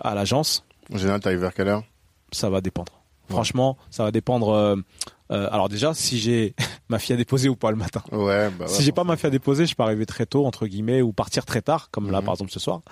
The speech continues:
Speaker 2: Ouais,
Speaker 1: <laughs>
Speaker 2: tranquille.
Speaker 1: Parce qu'il y a pas de centre de loisirs, machin et tout, elle est en vacances.
Speaker 2: Mhm.
Speaker 1: Mais l'idée,
Speaker 2: Mhm.
Speaker 1: c'est que, de manière générale, moi, je suis supposé arriver, l'agence ouvre à dix heures.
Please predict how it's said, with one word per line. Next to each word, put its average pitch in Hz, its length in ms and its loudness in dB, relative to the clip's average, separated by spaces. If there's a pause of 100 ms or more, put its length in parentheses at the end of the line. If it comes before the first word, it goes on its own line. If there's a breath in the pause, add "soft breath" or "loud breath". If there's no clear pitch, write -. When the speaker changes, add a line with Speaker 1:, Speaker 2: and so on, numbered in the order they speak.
Speaker 2:
Ouais, 180 280 2
Speaker 1:
<laughs> - 320 -4
Speaker 2:
tranquille. 180 440 -4
Speaker 1:
Parce 107 120 -6
qu'il - 40 -2
y 123 40 0
a 117 40 0
pas 131 120 0
de - 60 0
centre 117 160 0
de 110 60 4
loisirs, 120 320 2
machin 113 240 0
et 117 80 0
tout, 135 160 2
elle 120 60 2
est - 20 0
en 107 60 0
vacances. 110 340 2
Speaker 2:
Mhm. 120 80 2
Speaker 1:
Mais 151 180 2
l'idée, 117 360 0
Speaker 2:
Mhm. 143 40 4
Speaker 1:
c'est 110 180 0
que, 101 340 2
de 90 40 -8 (260 soft breath)
manière 107 220 0
générale, 113 460 0 (380 soft breath)
moi, 110 280 0
je 117 60 -2
suis - 100 -4
supposé 110 600 0
arriver, 98 580 2
l'agence 104 320 0
ouvre 110 180 -4
à 107 60 -2
dix 104 260 -6
heures. 143 240 2